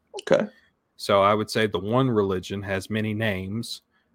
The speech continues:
Speaker 2: Uh, secularism would be the most general.
Speaker 1: Mm-hmm.
Speaker 2: Communism would be a very good one, because many of the evil forces trying to bring down American society are trying to achieve a communist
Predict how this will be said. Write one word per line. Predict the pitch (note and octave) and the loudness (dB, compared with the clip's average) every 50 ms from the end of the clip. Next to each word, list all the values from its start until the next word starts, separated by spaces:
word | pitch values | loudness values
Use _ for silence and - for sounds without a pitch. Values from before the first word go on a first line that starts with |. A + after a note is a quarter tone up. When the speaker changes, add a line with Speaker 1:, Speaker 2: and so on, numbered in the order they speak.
| _ _ _ - | _ _ _ -8
Speaker 2:
Uh, | - F#2+ F#2 | -6 -6 -4
secularism | F2+ - - B2 A#2+ - - B2 A2 G#2 G#2+ G2+ G2 G2+ G2+ G2+ A2 G#2+ A2 | -4 -2 2 2 2 2 2 0 0 2 2 2 2 0 0 0 -2 -2 -2
would | G#2+ G2+ F#2 | -2 -2 -2
be | G2+ G2+ | -4 -4
the | F#2+ G2 | -4 -4
most | F#2 G2+ G2+ G2 - | -4 -4 -4 -4 -4
general. | - F2+ F2 F2 F2+ F2+ F2+ A2+ | -8 -8 -6 -6 -6 -6 -8 -10
Speaker 1:
Mm-hmm. | C3 _ _ _ _ _ _ _ _ _ _ _ _ _ _ _ _ _ _ - | -12 _ _ _ _ _ _ _ _ _ _ _ _ _ _ _ _ _ _ -6
Speaker 2:
Communism | - - A#2 A#2 A#2+ A#2+ A#2+ A#2 G#2+ G#2 G2 - G#2+ G#2 G#2 | 0 2 4 4 4 4 4 2 2 2 -2 -6 -6 -6 -6
would | G#2 G2+ - | -6 -6 -6
be | G2+ G2+ | -4 -4
a | G2 | -2
very | F#2+ F#2+ F#2 F#2+ F2+ F#2+ | -2 -2 -2 -2 -2 -4
good | G2 G2 E2+ E2 | -4 -6 -6 -8
one, | - F2 E2+ F#2+ A2+ - _ _ _ _ _ _ _ _ | -8 -12 -12 -12 -14 -16 _ _ _ _ _ _ _ _
because | - F2 - - E2 E2 - | -14 -12 -10 -8 -8 -8 -8
many | F#2 F2+ F2 F2 F2+ F2+ | -8 -8 -8 -6 -8 -8
of | E2+ F2 F2+ | -8 -10 -10
the | - E2 | -10 -10
evil | - F#2+ F2+ - E2+ F2+ | -10 -10 -12 -12 -14 -14
forces | _ - G2 G2+ - - F#2 F#2+ F#2 F#2 - - _ _ _ _ _ _ _ | _ -10 -10 -8 -8 -8 -10 -10 -10 -10 -12 -14 _ _ _ _ _ _ _
trying | - - B2+ C3+ C3+ C3 | 4 6 6 8 8 4
to | A#2+ A2+ | 2 2
bring | G2 A2 G#2+ G#2 G2 | 2 2 0 0 -2
down | G2+ F#2+ F#2 F2+ | -4 -4 -4 -4
American | F#2 F#2 F#2 F2+ F#2 - - F#2 F#2 | -6 -6 -6 -8 -8 -8 -10 -14 -14
society | - F#2 F2+ - F#2 F2+ F2+ F2+ F2+ F#2 - - | -12 -14 -10 -8 -8 -6 -6 -6 -8 -10 -8 -6
are | F2+ F#2+ F#2+ G2 G2 G2 F#2 F#2 F2 - _ _ _ _ _ _ _ _ _ _ _ _ _ _ _ _ _ _ _ _ _ _ _ _ _ _ _ _ - | -4 -2 0 0 0 -2 -2 -4 -6 -8 _ _ _ _ _ _ _ _ _ _ _ _ _ _ _ _ _ _ _ _ _ _ _ _ _ _ _ _ -8
trying | - - A#2+ A#2 A2+ A2 G#2+ G#2 | 0 2 2 4 2 0 -2 -6
to | - - G#2 G#2 | -6 -6 -4 -2
achieve | G2 F2 - - G#2 F#2+ F#2 F2+ F2+ G2 G2+ _ _ _ _ _ _ _ _ _ _ - G2+ | -2 -4 -4 -6 -6 -4 -4 -4 -6 -6 -10 _ _ _ _ _ _ _ _ _ _ -2 0
a | F#2+ F2+ | 0 0
communist | - - G2+ G2+ G2 G2 F#2+ F#2 F#2 F#2 F2 - - - - - | 0 0 0 0 0 0 -4 -6 -6 -6 -8 -8 -10 -12 -14 -18